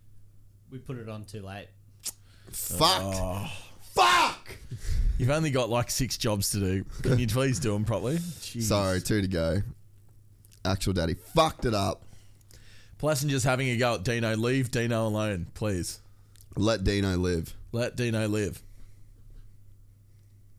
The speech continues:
Speaker 3: Chad Reed go hard in his last race. Don't,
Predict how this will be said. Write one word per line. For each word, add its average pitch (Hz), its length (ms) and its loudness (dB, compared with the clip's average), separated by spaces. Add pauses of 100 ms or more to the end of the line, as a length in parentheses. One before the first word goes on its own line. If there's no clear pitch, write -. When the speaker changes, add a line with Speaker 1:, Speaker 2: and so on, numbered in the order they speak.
(1600)
Speaker 3:
Chad 117 280 0
Reed 110 280 2
go 101 160 2
hard 101 320 2
in 101 80 0
his 95 160 0
last 92 320 0
race. 87 280 -2
Don't, 113 320 -2